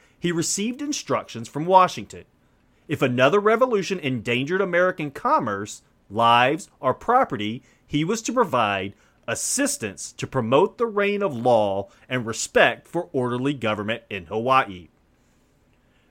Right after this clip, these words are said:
The next day, January fifteenth, Thurston told the Queen's cabinet that they would challenge her. Loyalists formed the Committee of Law and Order to support the Queen.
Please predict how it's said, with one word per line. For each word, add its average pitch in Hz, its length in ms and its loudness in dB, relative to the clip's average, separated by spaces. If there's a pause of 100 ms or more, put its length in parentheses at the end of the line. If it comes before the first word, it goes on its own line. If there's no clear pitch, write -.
The 160 160 2
next 196 360 -2
day, 98 400 -6 (260)
January 165 500 2
fifteenth, 185 800 -2 (420)
Thurston 254 580 -2
told 196 280 -2
the 208 80 -8
Queen's 190 400 -6
cabinet 143 640 -6 (140)
that 135 120 -10
they 113 120 -2
would 123 180 -4
challenge 151 500 4
her. 92 280 -12 (760)
Loyalists 165 560 2
formed 180 360 -4
the 196 40 -4
Committee 143 420 -2
of 101 120 -4
Law 196 360 4
and 214 180 -2
Order 110 420 0
to 120 140 -10
support 113 480 -6
the 110 80 -10
Queen. 123 500 -6